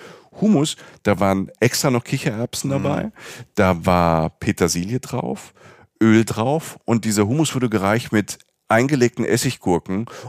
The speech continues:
Speaker 1: und auch, wenn du möchtest, auch halben Zwiebeln.
Speaker 2: Und ich möchte darauf hinweisen, dass die Zwiebeln nicht als Add-on auf der Karte standen oder eine schöne, da stand aber ein Karton mit Zwiebeln daneben. Und wenn du Bock hast, hast du eine Zwiebel aus dem Karton genommen.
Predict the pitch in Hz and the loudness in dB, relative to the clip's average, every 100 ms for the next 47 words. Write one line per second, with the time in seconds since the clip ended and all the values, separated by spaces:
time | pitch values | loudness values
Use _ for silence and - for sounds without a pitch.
0 | - 147 214 - 113 127 123 110 110 95 | 0 2 4 4 4 2 2 0 2 4
1 | 101 175 - 87 87 - - - - - | 4 2 0 -2 -2 -4 -12 -20 -10 0
2 | 123 101 113 117 127 135 - 120 170 120 | 0 2 4 4 4 0 -2 2 4 4
3 | 78 - - - - 139 117 120 123 117 | 2 -2 -14 -14 -6 0 2 2 2 2
4 | 110 107 127 117 107 104 98 107 95 - | 2 2 0 2 2 2 0 -2 -4 -2
5 | 143 170 101 90 101 113 107 - 123 123 | 0 2 0 -2 -4 -2 -2 0 2 4
6 | 104 98 - 98 - 113 143 - 98 92 | 2 0 -2 -6 -2 -2 0 -2 -4 -8
7 | 90 95 95 95 95 - 110 - - - | -8 -4 -2 0 -2 -2 -4 -6 -16 -16
8 | - - - 120 131 147 _ - 110 120 | -8 -6 0 0 0 -4 _ -6 0 2
9 | 120 123 110 _ - 98 92 - 127 131 | 2 0 -4 _ -12 -6 -6 2 2 2
10 | 147 147 _ _ _ _ - 101 - 110 | -2 -12 _ _ _ _ -8 -2 -2 0
11 | 117 117 113 113 107 98 101 110 90 - | 2 2 2 -4 -6 -2 2 2 -2 -6
12 | - 117 117 143 151 - 113 120 113 - | 0 2 4 6 4 4 2 2 0 2
13 | 123 131 120 107 101 98 113 123 113 95 | 2 4 4 2 -2 -2 0 2 2 0
14 | 90 | -2